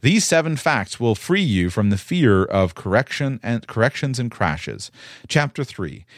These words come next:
hidden fees and half-truths, how Wall Street fools you into overpaying for underperformance.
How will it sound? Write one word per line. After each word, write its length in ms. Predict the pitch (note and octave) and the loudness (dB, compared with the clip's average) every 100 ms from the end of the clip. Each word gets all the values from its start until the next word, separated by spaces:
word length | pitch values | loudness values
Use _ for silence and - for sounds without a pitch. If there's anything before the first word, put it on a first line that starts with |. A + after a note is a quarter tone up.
| _ | _
hidden 360 | - D#3+ F#3+ E3 | 2 2 2 0
fees 360 | E3+ C3 G#2 | 2 4 2
and 140 | F2+ E2+ | -2 -2
half-truths, 680 | A2 A#2 - C#3 A2 C#2+ - | -2 -2 -4 -2 -2 -4 -2
how 160 | C3+ | 0
Wall 300 | B2+ D3 G#3+ | 4 6 4
Street 340 | G#3 - G#2 - | 2 -2 -6 -6
fools 400 | - C4 G#3+ F#2+ | -6 -2 0 0
you 120 | F#2 | -2
into 140 | F#2+ | -2
overpaying 680 | - C3+ D#3 E3+ B2+ F2 F2+ | 2 2 2 0 -2 -2 -4
for 160 | - - | -8 -6
underperformance. 880 | C3+ C#3+ D3 D3 F#3 A2+ - - | -4 -4 -6 -6 -2 -2 -4 -12